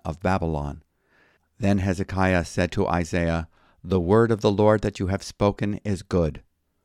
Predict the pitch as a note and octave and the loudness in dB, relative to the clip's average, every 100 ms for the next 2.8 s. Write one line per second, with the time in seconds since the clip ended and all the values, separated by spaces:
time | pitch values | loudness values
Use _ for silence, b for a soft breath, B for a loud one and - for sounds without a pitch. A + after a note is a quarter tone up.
0 | _ - E2 E2+ - F2+ E2+ - _ _ | _ -6 -4 -4 -2 -2 -2 -6 _ _
1 | _ - F2 F#2 G2 F#2 D#2+ - E2+ - | _ -4 0 0 0 -2 -4 -6 -8 0
2 | F2 E2+ D#2+ F2 - G#2 E2 | 0 0 -2 -4 -4 -4 -4